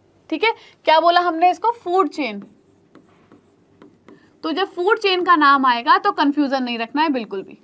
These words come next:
इसीलिए इनके जो है इंग्लिश के नाम भी मैं साथ साथ आपको बताती जा रही हूँ। ठीक है, तो ये एक ऐसी चेन है भाई जिसमें एक जीव दूसरे जीव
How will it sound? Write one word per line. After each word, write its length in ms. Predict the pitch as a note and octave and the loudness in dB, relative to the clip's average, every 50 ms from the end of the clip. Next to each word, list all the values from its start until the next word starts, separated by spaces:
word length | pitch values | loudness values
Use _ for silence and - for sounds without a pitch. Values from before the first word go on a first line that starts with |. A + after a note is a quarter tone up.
| _ _ _ _ _ _ _ _ _ _ | _ _ _ _ _ _ _ _ _ _
इसीलिए 420 | - D4 D4 F#4 F#4 E4+ F4+ G4 G4 | -8 -6 -4 -4 -4 -2 -2 -4 -2
इनके 320 | - E4 D#4+ D4+ D#4 E4+ D#4 | -2 -2 -2 -2 -4 -6 -2
जो 100 | C4+ D4 | 0 2
है 140 | D#4 D#4+ F4+ - | 4 4 2 2
इंग्लिश 340 | D#4 D4 D4+ D4+ D#4+ D4+ | 0 0 -2 -2 -2 -4
के 100 | - D#4 | -6 -4
नाम 240 | C#4 B3+ A#3 A#3+ B3 | -2 -2 -2 -2 -2
भी 100 | A#3+ C#4 | -4 -4
मैं 140 | C#4 C#4+ C#4+ | -4 -4 -4
साथ 200 | C#4 C4+ A3+ A3 | -2 0 0 0
साथ 160 | A3+ B3+ B3 B3 | 0 -2 -2 -2
आपको 240 | B3 A#3+ A#3+ C#4 D4+ | -2 -2 -2 -2 -2
बताती 420 | B3 A#3+ A3+ A3+ G#3+ G#3+ A3 B3 G#3+ | -2 -2 0 0 0 0 -2 -4 -8
जा 140 | A3 - | -8 -10
रही 140 | - F#3 A#3 | -10 -12 -14
हूँ। 80 | A3+ - _ _ - - _ _ - | -16 -20 _ _ -20 -20 _ _ -6
ठीक 140 | D#4 - | -2 2
है, 120 | G#4 A#4+ A4+ - - - _ - | 2 2 2 0 -6 -14 _ -2
तो 60 | D#4 | 0
ये 120 | D#4+ E4 E4+ | 2 2 2
एक 100 | D4+ E4 | 0 2
ऐसी 360 | - D4 D4 D4 - A4+ A#4+ | 2 2 2 4 4 4 4
चेन 300 | A#4 - G4 E4+ E4 D#4 | 4 2 2 2 4 2
है 140 | E4 D#4 C4+ | 2 2 2
भाई 200 | A#3+ B3 C#4 F4+ | 2 2 2 2
जिसमें 280 | C4+ D#4 D#4+ D4+ F4 F4+ | 0 -2 -2 0 0 0
एक 400 | - - - D4+ D#4+ C4+ C#4+ A#3 | 0 2 0 0 0 -2 -4 -6
जीव 220 | B3 D4+ F#4+ F#4 | -4 -4 -4 -4
दूसरे 360 | D4 C4+ C#4+ C4+ C4+ D#4 C#4 B3 | -4 -6 -6 -6 -6 -6 -6 -6
जीव 180 | A3 B3 A#3 | -6 -10 -12